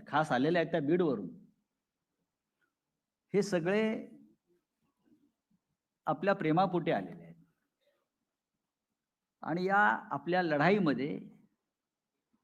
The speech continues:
प्रत्येकानं त्या त्या वेळेला आपल्याला एक नैतिक पाठबळ दिलं,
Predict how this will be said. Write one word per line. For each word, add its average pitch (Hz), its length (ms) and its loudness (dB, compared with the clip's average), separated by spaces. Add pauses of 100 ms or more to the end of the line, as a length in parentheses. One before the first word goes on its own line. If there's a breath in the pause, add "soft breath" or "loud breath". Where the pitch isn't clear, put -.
(360)
प्रत्येकानं 170 600 2
त्या 165 220 4
त्या 185 180 2
वेळेला 151 540 2 (2000)
आपल्याला 160 680 -2 (240)
एक - 320 -12 (720)
नैतिक 202 480 0 (100)
पाठबळ 120 320 -2
दिलं, - 260 -16